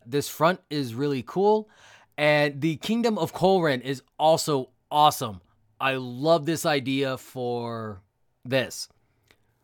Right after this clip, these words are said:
So, for some content warnings, we have blood, bodily fluids, body horror, body parts, bones, cannibalism, death, decay, eldritch monstrosities,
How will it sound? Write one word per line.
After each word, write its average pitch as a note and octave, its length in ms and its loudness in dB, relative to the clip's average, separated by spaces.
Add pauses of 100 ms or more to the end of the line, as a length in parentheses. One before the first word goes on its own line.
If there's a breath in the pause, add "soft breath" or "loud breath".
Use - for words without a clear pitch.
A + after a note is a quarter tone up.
(180)
So, G#3+ 260 4
for G#3 280 6
some A3 220 2
content A3 420 4
warnings, E3+ 460 2
we F#3+ 160 -2
have E3+ 400 4
blood, G3+ 280 4
bodily F3 360 2
fluids, C3 500 -6 (240)
body G3 300 2
horror, B2+ 320 0
body A2 440 -8
parts, A3 540 -2 (240)
bones, D#3+ 560 0
cannibalism, C3 760 -4 (120)
death, B2 400 0
decay, C#3 480 0 (180)
eldritch A3 400 2
monstrosities, E3 800 0